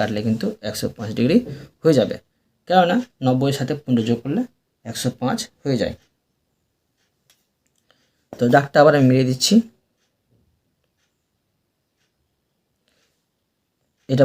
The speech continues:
মূল দাগ না, ওই জন্য ডট ডট করে করছি, করলাম। এবার কাটবো, এখান থেকে কাটবো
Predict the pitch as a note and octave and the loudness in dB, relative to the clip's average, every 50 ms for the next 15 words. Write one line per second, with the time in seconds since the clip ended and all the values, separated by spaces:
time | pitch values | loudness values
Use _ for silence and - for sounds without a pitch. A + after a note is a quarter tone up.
0 | C3+ C#3 D3 D3+ C#3+ C3 C3 B2 C3+ D3+ G#3 A3 - C3 B2 A#2+ B2 A#2+ A#2 A2+ | 6 6 6 4 6 6 4 4 4 2 0 0 2 2 4 4 4 4 2 2
1 | A#2+ B2 B2 - - B2 B2 B2+ - A#2+ - - - F3 G#3+ A3+ - _ _ _ | 2 0 -2 -2 -2 -2 -2 -2 -2 -4 -6 -4 -2 -2 -2 -2 -2 _ _ _
2 | _ _ _ _ _ _ _ _ _ _ _ _ _ _ _ _ _ _ _ _ | _ _ _ _ _ _ _ _ _ _ _ _ _ _ _ _ _ _ _ _
3 | _ _ _ _ _ _ _ _ _ _ _ _ _ _ _ _ _ _ _ _ | _ _ _ _ _ _ _ _ _ _ _ _ _ _ _ _ _ _ _ _
4 | _ _ _ _ _ _ _ _ _ _ _ _ _ _ _ _ _ _ _ _ | _ _ _ _ _ _ _ _ _ _ _ _ _ _ _ _ _ _ _ _
5 | _ _ _ _ _ _ _ _ _ _ _ _ - D#3 D#3+ E3+ F#3 A3+ A3 - | _ _ _ _ _ _ _ _ _ _ _ _ -6 -2 0 2 2 0 0 -2
6 | _ _ _ _ _ _ _ _ _ _ _ _ _ _ _ - C3 C3 C3 - | _ _ _ _ _ _ _ _ _ _ _ _ _ _ _ -2 -2 -2 2 4
7 | C#3 B2 B2 C#3 D3+ G3 B3 A#3+ - _ _ _ _ _ _ _ _ _ _ _ | 4 4 4 2 0 0 -2 -2 -4 _ _ _ _ _ _ _ _ _ _ _
8 | _ _ _ _ _ _ _ _ _ _ _ _ _ _ _ _ _ _ _ _ | _ _ _ _ _ _ _ _ _ _ _ _ _ _ _ _ _ _ _ _
9 | _ _ _ _ _ _ _ _ _ _ _ _ _ _ _ _ _ _ _ _ | _ _ _ _ _ _ _ _ _ _ _ _ _ _ _ _ _ _ _ _
10 | _ _ _ _ _ _ _ _ _ _ _ _ _ - A#2+ C3 - D#3 D3+ C#3+ | _ _ _ _ _ _ _ _ _ _ _ _ _ -10 -8 -4 -2 -2 0 2
11 | D#3+ D3+ C#3+ C#3+ C3+ B2+ C3+ C#3+ D3 | 2 0 2 2 2 2 2 2 0